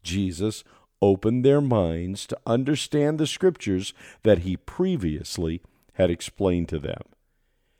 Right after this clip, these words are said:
There was a spiritual dimension even to their unbelief. When you encounter spiritual misunderstanding and unbelief in your children and your students, continue to faithfully teach them,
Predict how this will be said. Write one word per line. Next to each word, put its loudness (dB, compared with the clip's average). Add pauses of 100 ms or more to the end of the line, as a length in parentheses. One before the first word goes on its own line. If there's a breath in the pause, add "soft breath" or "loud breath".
(140)
There -6
was -2
a 0
spiritual 0
dimension -4 (420 soft breath)
even 4
to 2
their 4
unbelief. -6 (840)
When -6
you 2
encounter 4 (220 loud breath)
spiritual 2
misunderstanding 2
and -2
unbelief 2
in 6
your 2
children -2 (340)
and 0
your 10
students, -4 (640 soft breath)
continue 0
to -4
faithfully -2
teach -4
them, -16